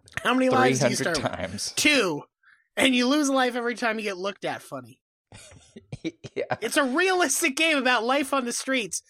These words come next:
Speaker 1: as a nude Ninja Turtle, okay?
Speaker 2: <laughs> Yeah, so I think the answer is, um, I mean, I'm sure I put that much into, like, Madden oh four, but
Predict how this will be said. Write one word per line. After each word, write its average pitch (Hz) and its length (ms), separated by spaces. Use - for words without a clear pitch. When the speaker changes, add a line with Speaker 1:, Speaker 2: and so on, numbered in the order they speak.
Speaker 1:
as 233 160
a 254 60
nude 262 480
Ninja 254 400
Turtle, 185 520
okay? 240 500
Speaker 2:
<laughs> - 40
Yeah, 98 300
so - 180
I 120 120
think 135 220
the 107 140
answer 107 360
is, 90 380
um, 95 480
I 95 80
mean, 107 160
I'm 101 140
sure 120 260
I 110 80
put 107 280
that 98 140
much 104 240
into, 101 200
like, 92 180
Madden 95 360
oh 92 120
four, 107 480
but 87 400